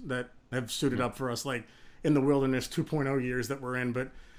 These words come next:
yeah, you, you go back a little before me. Um, I would go those guys. I mean, there's some in the eighties I could try and think of, but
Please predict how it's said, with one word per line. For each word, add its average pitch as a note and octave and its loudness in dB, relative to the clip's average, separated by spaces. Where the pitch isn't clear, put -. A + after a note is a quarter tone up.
yeah, E3+ 8
you, E3+ 10
you F#3+ 6
go G3+ 12
back F#3+ 8
a F#3+ 6
little F3+ 8
before F3 4
me. F3 4
Um, C#3+ 2
I F#3+ 10
would F#3+ 8
go D#3 8
those C#3+ 4
guys. D#3 4
I - -2
mean, D#3+ 6
there's D#3 6
some F3+ 4
in D3+ 4
the C#3 4
eighties C#3+ 6
I C3+ 0
could A#2+ -4
try D3+ 2
and C#3 2
think C#3 0
of, B2+ 0
but B2+ 0